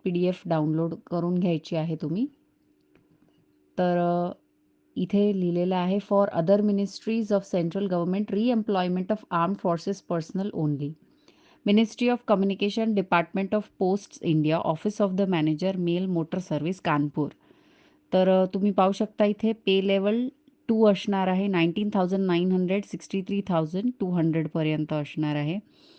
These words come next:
उत्तर प्रदेश सर्कल, तर ही आली आहे उत्तर प्रदेशमधनं, कानपूर इथून आलेली ही ॲडव्हर्टाइजमेंट असणार आहे. एलिजिबल कंडिशन्स तुम्ही पाहू शकता, व्हॅलिड ड्रायव्हिंग लायसन्स हवं आहे, ड्रायव्हिंग लाईट and heavy motor vehicle on basis of driving test.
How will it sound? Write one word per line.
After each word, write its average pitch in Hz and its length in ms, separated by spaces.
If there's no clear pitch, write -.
उत्तर 196 300
प्रदेश 196 460
सर्कल, 156 360
तर 175 60
ही 190 200
आली 196 260
आहे 190 260
उत्तर 196 340
प्रदेशमधनं, 180 680
कानपूर 190 480
इथून 196 300
आलेली 165 320
ही 160 180
ॲडव्हर्टाइजमेंट 151 680
असणार 147 340
आहे. 151 260
एलिजिबल 190 500
कंडिशन्स 208 920
तुम्ही 175 200
पाहू 156 240
शकता, 165 360
व्हॅलिड 160 360
ड्रायव्हिंग 160 380
लायसन्स 196 460
हवं 196 200
आहे, 202 260
ड्रायव्हिंग 165 440
लाईट 170 360
and 156 200
heavy 170 280
motor 202 340
vehicle 190 600
on 160 100
basis 156 480
of 190 100
driving 156 460
test. - 360